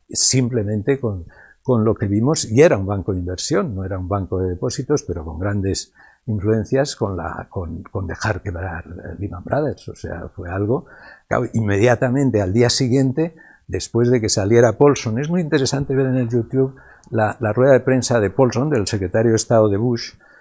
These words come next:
eh, eh, defendiendo el, el haber dejado quebrar a, a, a Lehman, ¿no? Diciendo, "Con esto ya que aprendan los demás". Bueno, pues a las veinticuatro horas metió todo el dinero del mundo en los money market funds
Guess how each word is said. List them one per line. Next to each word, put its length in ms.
eh, 80
eh, 800
defendiendo 680
el, 440
el 160
haber 240
dejado 680
quebrar 360
a, 320
a, 360
a 60
Lehman, 380
¿no? 220
Diciendo, 400
"Con 160
esto 320
ya 340
que 80
aprendan 480
los 160
demás". 400
Bueno, 240
pues 200
a 60
las 180
veinticuatro 640
horas 460
metió 460
todo 320
el 100
dinero 340
del 120
mundo 320
en 100
los 160
money 200
market 360
funds 340